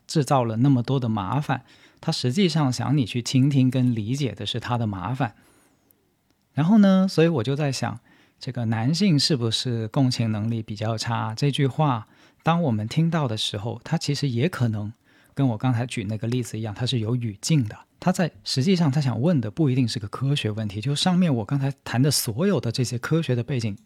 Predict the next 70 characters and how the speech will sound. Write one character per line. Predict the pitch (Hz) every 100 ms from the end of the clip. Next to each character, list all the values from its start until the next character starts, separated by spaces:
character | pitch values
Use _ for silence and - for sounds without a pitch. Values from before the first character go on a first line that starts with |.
| _ _ _ _ -
其 | -
实 | 170 170
都 | 180
跟 | 175 170 170 170 -
他 | - 156
真 | 170 165
正 | 151
关 | 120 131 131
心 | 127
的 | 117
那 | 113 123
个 | 113
问 | 113 127
题 | 98 110
没 | 120
有 | 98
关 | - 110 107
系 | - 113 -
哦。 | - _ _ _ _ _ -
那 | 208
他 | 185
真 | 180 190
正 | 185 131
关 | 143 147
心 | 139
的 | 117
问 | 113 127
题 | 117 104
是 | 110
什 | - -
么？ | - - _ _ _ _ _ _ _ _ _ _
这 | -
个 | 185 165 131 120 -
当 | 170
然 | 147
就 | 151
只 | 120
能 | 107 110
靠 | 131 117
猜， | - 127 120
对 | 120 117
吧？ | 104
只 | - 120
有 | 110
当 | 120 127
事 | - 127
人 | 113
自 | 117
己 | 117
知 | - 117
道。 | 123 110 - _ - - -
但 | 190
是 | 220
我， | 165 143 -
我 | 170
以 | 208
前 | 117 123
曾 | 113
经 | 113 127
听 | 127 127
过 | 131 123
一 | 113
些 | 117
类 | 113 151 127
似 | - 131
这 | 117 127
样 | 107
的 | 113
问 | 123 113
题， | 110 - -